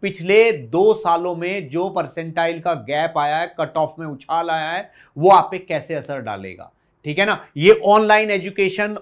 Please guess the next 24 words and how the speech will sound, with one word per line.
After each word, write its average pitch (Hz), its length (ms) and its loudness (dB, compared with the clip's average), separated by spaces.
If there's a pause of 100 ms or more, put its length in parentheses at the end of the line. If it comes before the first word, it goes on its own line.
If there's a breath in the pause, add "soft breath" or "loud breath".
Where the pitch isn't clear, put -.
और 185 200 6
ये 190 100 0
ऑफलाइन 190 480 2
एजुकेशन 185 440 -6
जो 185 160 -2
बहुत 143 420 -4
जोर 175 260 -2
लगा 175 260 -2
के, 170 140 -6
बहुत 170 280 -2
मेहनत 175 360 -2
करके 190 260 -2
बच्चों 180 300 -6
को 170 80 -8
पढ़ा 160 340 0
रहे 170 140 -4
हैं, 180 120 -12 (220 soft breath)
इनका 247 320 4
हमारे 196 400 6
कंपटीशन 196 580 -2
पे 196 120 -8
क्या 214 380 -2
फर्क 190 320 -4
पड़ेगा, 165 380 -2